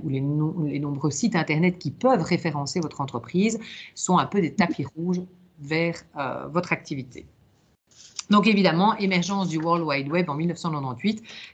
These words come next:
qui a profondément, euh, bouleversé la manière, euh, pour les entreprises d'a-, euh, de, de,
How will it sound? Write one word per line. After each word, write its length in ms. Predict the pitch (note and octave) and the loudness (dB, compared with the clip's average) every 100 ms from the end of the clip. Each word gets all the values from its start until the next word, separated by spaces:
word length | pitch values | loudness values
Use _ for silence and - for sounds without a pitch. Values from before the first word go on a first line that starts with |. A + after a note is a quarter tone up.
| - | -6
qui 140 | D3+ | 2
a 100 | E3+ | 2
profondément, 960 | - - - A3 F#3 D#3 C#3+ D#3 F#3 F#3 - - - | 0 2 2 4 0 0 0 0 0 -2 -10 -10 -8
euh, 220 | D3 D3+ D3+ | -8 -6 -4
bouleversé 800 | D#3 G3 D#3+ D3 - F3+ F#3+ | 2 4 4 0 -2 2 4
la 120 | G3 C#3+ | 4 0
manière, 500 | C3+ C#3+ E3 E3 - - | -2 -2 0 -2 -6 -12
euh, 160 | C#3+ | -12
pour 140 | - F#3+ | -4 -2
les 120 | E3+ | 0
entreprises 520 | D3+ - - F#3+ E3 | 0 -4 -4 -2 0
d'a-, 200 | D3+ C3+ | -2 -4
euh, 360 | C#2 C#2+ C#2+ - - | -4 -6 -8 -12 -16
de, 320 | - - - | -18 -16 -16
de, 120 | - | -18